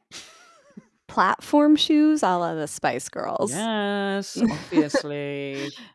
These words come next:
Speaker 2: Yep, I had, like, the sandal ones, and I loved them.
Speaker 1: Oh, wow.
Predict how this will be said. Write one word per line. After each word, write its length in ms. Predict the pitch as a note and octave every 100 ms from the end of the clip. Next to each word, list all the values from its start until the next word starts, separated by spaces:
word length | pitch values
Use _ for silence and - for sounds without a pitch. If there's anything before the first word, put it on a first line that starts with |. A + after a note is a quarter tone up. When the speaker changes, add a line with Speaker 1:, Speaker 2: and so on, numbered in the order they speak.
| _ _ _ _ _ _ _
Speaker 2:
Yep, 380 | - F3+ E3+ - _
I 160 | F3 F3+
had, 220 | F3+ F3+
like, 220 | F3 -
the 120 | D#3 -
sandal 640 | - - D#3 D3+ D#3 F3 F#3+
ones, 720 | G#3 A3 A#3+ C4 C4 - -
and 100 | F3
I 120 | D#3 E3
loved 440 | D#3+ E2+ - E3 E3
them. 680 | - - - - - A2 -
Speaker 1:
Oh, 40 |
wow. 460 | C#2+ F2 F#2+ F#2+